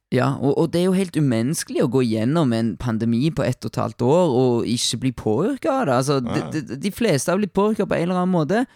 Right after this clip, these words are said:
Speaker 1: og da er det viktig å anerkjenne det og prøve å gjøre noe med det. Og liksom, om du får overtenning og kjører på, gjør det. Om du ikke får overtenning og har blitt litt asosial, prøv å gjøre noe med det også. Altså, sakte, men sikkert så må man,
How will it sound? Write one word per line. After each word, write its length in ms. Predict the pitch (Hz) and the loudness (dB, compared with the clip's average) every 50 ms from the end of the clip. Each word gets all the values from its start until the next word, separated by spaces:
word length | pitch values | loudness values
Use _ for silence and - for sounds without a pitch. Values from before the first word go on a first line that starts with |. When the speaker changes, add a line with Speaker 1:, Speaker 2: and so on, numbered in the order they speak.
| _ _ _ - | _ _ _ -6
Speaker 1:
og 100 | - 151 | -2 0
da 80 | 196 214 | 2 2
er 80 | 208 | 2
det 60 | 202 196 | 2 0
viktig 180 | - - 180 - | 0 0 -2 0
å 80 | - 143 | 0 0
anerkjenne 460 | 147 170 208 262 - - - 208 180 143 | 0 2 0 0 0 0 0 2 2 2
det 80 | 127 117 | 2 2
og 100 | 127 139 | 0 0
prøve 280 | - - 147 139 143 143 | 0 0 2 2 4 4
å 40 | |
gjøre 220 | 131 131 139 156 165 | 4 4 4 2 2
noe 160 | 165 147 143 | 2 2 2
med 240 | 135 135 139 165 220 226 | 2 2 2 0 0 -2
det. 80 | 208 170 | -2 -2
Og 120 | 165 175 170 | 0 -2 -2
liksom, 340 | 170 170 - - 185 170 156 | -2 -2 -2 -2 -2 0 0
om 120 | 143 170 170 | 0 0 0
du 80 | 196 | -2
får 280 | 220 - - 226 - - 185 | -2 0 2 0 2 2 0
overtenning 560 | 190 208 233 302 - - 269 208 180 151 131 | 0 0 0 -2 -2 -2 -2 -2 -2 0 -2
og 80 | 147 - | -2 -2
kjører 380 | - - 190 160 135 156 170 - | 0 0 0 0 0 0 -2 -2
på, 140 | - 185 208 220 - _ _ _ _ _ - - - - _ - 104 104 | 0 0 0 -2 -4 _ _ _ _ _ -16 -16 -16 -16 _ -16 -6 0
gjør 240 | 127 139 143 175 233 226 | 2 2 2 4 4 2
det. 140 | 208 208 214 208 | 2 2 2 2
Om 160 | 196 190 190 175 | 2 0 0 0
du 80 | 190 196 | 0 -2
ikke 340 | - - 185 156 - - 160 | -2 0 0 0 0 0 0
får 200 | - 208 202 208 214 | 0 0 0 0 0
overtenning 340 | 208 - 220 214 190 160 | -2 -2 0 0 0 0
og 80 | 147 147 | 0 0
har 60 | 131 151 | -2 -2
blitt 160 | 160 - - | -6 -6 -6
litt 120 | 143 147 151 | -4 -2 -2
asosial, 420 | 175 165 - 180 - 202 196 - | -2 -2 -4 -6 -4 -2 -2 -2
prøv 300 | 120 - - - 160 170 | -4 -4 -2 -2 0 0
å 60 | 180 170 | 0 0
gjøre 160 | 170 165 165 | 0 0 -2
noe 160 | 165 165 160 | -4 -4 -4
med 80 | 160 156 | -4 -2
det 140 | 156 156 160 | -2 -2 0
også. 160 | 156 180 196 165 - | -2 -2 -2 -2 -2
Altså, 220 | - 165 147 143 - - _ _ _ _ _ _ _ _ _ _ _ _ _ _ _ _ _ _ _ _ _ _ - - - - | -2 -2 -2 -4 -4 -8 _ _ _ _ _ _ _ _ _ _ _ _ _ _ _ _ _ _ _ _ _ _ -20 -20 -12 -6
sakte, 440 | - - 175 160 - - - - | -4 -2 -2 -2 -4 -6 -4 -2
men 120 | 147 156 151 | 0 0 0
sikkert 480 | - - 151 - - - 147 - - | 0 -2 -4 -4 -2 -2 -2 -2 -4
så 180 | - - - 131 | -6 -4 -2 -2
må 200 | 120 120 120 127 | 0 0 0 2
man, 380 | 139 135 131 120 117 117 113 | 2 2 2 0 0 -2 -4